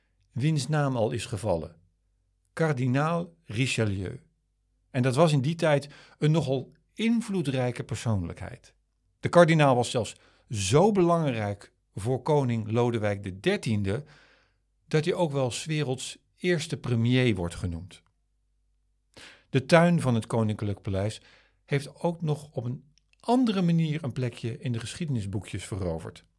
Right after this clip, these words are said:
Naar verluidt is het in deze binnentuin dat Camille Desmoulins op de avond van de dertiende juli zeventienhonderdnegenentachtig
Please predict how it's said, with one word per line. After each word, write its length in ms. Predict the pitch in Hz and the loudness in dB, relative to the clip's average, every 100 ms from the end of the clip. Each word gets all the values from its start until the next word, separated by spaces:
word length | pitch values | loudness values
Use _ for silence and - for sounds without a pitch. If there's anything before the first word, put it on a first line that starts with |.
| _ _ _ _ _ _ | _ _ _ _ _ _
Naar 320 | 117 135 160 | 0 2 0
verluidt 680 | 123 113 143 143 95 123 - _ - | -2 0 2 4 2 -2 -10 _ -4
is 160 | 135 | -2
het 140 | 143 143 | -2 -4
in 240 | 107 98 _ _ _ _ | -6 -6 _ _ _ _
deze 540 | 123 104 180 208 156 | -6 0 2 2 0
binnentuin 680 | 135 160 90 98 101 160 165 - - _ | -2 -2 -2 -2 -2 -2 -6 -14 -20 _
dat 360 | 113 131 - - | -2 -2 -2 -2
Camille 560 | 139 135 170 208 - - | 0 2 2 0 -4 -8
Desmoulins 800 | 113 131 143 120 120 143 208 226 - _ | -2 2 4 4 4 4 0 -4 -10 _
op 180 | - 110 | -6 -4
de 100 | - | -4
avond 440 | - 160 143 147 | -4 -2 -2 -4
van 220 | - 123 113 | -2 -2 -2
de 220 | 104 104 | -4 -2
dertiende 720 | 165 185 - 160 143 127 123 | 0 -2 -2 -2 0 0 -2
juli 400 | 160 147 143 147 | 0 0 -2 -6
zeventienhonderdnegenentachtig 2250 | 110 104 139 131 127 123 113 117 120 107 107 - 113 113 110 95 95 - 214 190 - 123 - | -6 -2 0 0 -4 -4 0 2 2 0 -4 -6 -2 0 0 -2 -4 -2 0 0 0 0 -2